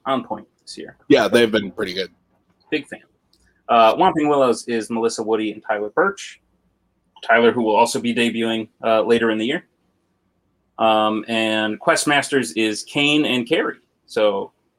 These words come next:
Speaker 1: Kane coming back, forming a new team, uh, with Carrie should be interesting. Uh, and as I said, they'll play the winner of License to Chill and America's Asses. The other four teams are
Speaker 2: Oh,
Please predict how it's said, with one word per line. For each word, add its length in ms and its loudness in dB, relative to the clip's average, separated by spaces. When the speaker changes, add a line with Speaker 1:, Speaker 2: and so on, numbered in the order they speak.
Speaker 1:
Kane 300 0
coming 240 0
back, 260 2
forming 260 2
a 60 0
new 160 -2
team, 460 -6
uh, 240 2
with 140 -4
Carrie 260 -6
should 160 -14
be 120 -6
interesting. 500 -10
Uh, 440 2
and 260 0
as 100 0
I 40 -4
said, 240 4
they'll 140 6
play 200 6
the 100 6
winner 240 2
of 100 -2
License 340 -2
to 60 -18
Chill 220 0
and 60 -2
America's 320 -12
Asses. 400 -4
The 100 4
other 200 6
four 180 4
teams 540 0
are 480 2
Speaker 2:
Oh, 360 4